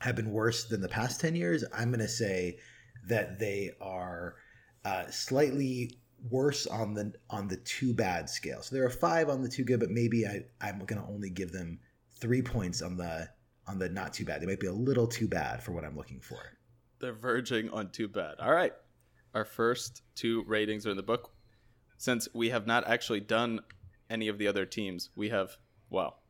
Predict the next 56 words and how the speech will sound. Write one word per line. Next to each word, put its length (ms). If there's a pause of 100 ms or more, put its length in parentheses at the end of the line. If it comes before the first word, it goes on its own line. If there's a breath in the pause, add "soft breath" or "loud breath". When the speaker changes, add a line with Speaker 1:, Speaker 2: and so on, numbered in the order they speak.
(280)
Speaker 2:
I 60
mean, 180
Joe, 160
you 280
have 200
your 100
own 120
system 420
cooked 220
up. 260
I 80
have 140
no 120
idea 220
if 80
these 180
are 60
good 220
or 40
bad 280
ratings. 200
I 60
have 100
no 160
idea 260
if 120
you're 100
gonna 200
be 180
like 400
the, 320 (320 soft breath)
you 120
know, 240
Russian 360
figure 300
skating 360
judge 280
or 60
gonna 120
be 140
like 240
the 80
Swedish 480
one. 240 (400)
Speaker 1:
Yeah, 420
I 100
mean, 360 (500)
I 60
mean, 120
I 140
have 180
no 140
idea 320
either. 140
We're 140
gonna, 340